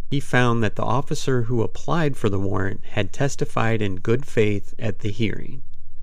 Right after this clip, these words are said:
Judge Johnstone further ruled that, despite Kerr's later confession to the burglary and the prosecutor's grant of immunity for those crimes, Kerr remained a citizen informant.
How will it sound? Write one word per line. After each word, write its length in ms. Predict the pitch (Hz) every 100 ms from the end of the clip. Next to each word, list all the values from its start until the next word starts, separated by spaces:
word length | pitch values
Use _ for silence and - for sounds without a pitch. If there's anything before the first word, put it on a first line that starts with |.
| - - - - - - - - -
Judge 360 | - 135 151 -
Johnstone 720 | 123 110 107 104 110 98 98
further 420 | - 156 175 113
ruled 380 | 101 98 98 98 -
that, 300 | 101 98 - -
despite 600 | 110 - - 127 143 -
Kerr's 400 | - 123 117 92
later 340 | 104 117 120
confession 680 | 110 101 - 123 123 - 98
to 100 | -
the 100 | 92
burglary 800 | - 113 131 131 98 92 87 - -
and 120 | 107
the 80 | 101
prosecutor's 800 | - 120 117 - - 113 104 101
grant 340 | - 107 107 110
of 140 | 101
immunity 560 | 98 117 143 131 101 95
for 160 | 101
those 260 | 104 101 -
crimes, 720 | - 127 139 98 92 - - - -
Kerr 400 | - 131 139 131
remained 640 | 110 101 107 104 104 101
a 160 | 117
citizen 760 | 98 - 123 131 - 131 127 123
informant. 720 | 113 101 - 107 98 - 90